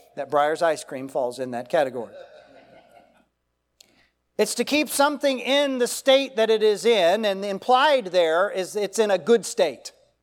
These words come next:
It's in the state you want it to be in, and you want to keep it there. It is being preserved. Now, what does it mean to say that you and I are preserved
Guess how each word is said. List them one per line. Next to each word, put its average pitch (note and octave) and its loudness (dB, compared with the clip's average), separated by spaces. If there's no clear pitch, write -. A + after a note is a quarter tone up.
It's G3+ -2
in B3+ 4
the G#3+ -2
state B3 2
you A3+ -2
want A#3+ 4
it A3+ -10
to G3 -8
be D#3+ -4
in, E3 0
and F#3+ -4
you G#3 -4
want G3 0
to F#3+ -6
keep C4 -6
it D#3+ 0
there. C3 0
It F#3 -2
is E3+ -4
being E3 -4
preserved. D#3 -4
Now, B3 6
what D4 6
does E4 0
it C#4+ -4
mean F#3+ -4
to A#3+ 4
say B3+ 4
that A3+ 0
you C#4+ 0
and C4 2
I F3+ 2
are F#3+ 0
preserved F3 -4